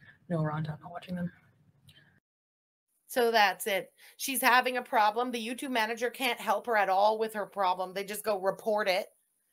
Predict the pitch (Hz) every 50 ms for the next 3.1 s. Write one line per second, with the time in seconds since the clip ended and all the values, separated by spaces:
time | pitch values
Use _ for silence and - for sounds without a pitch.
0 | _ _ - 202 208 - - 123 240 247 - - - - - 226 240 240 240 254
1 | 262 220 277 285 - 269 254 208 233 226 233 240 233 - 277 269 226 233 190 240
2 | 247 247 233 226 220 220 - - 214 202 208 208 208 190 170 151 160 160 - -
3 | -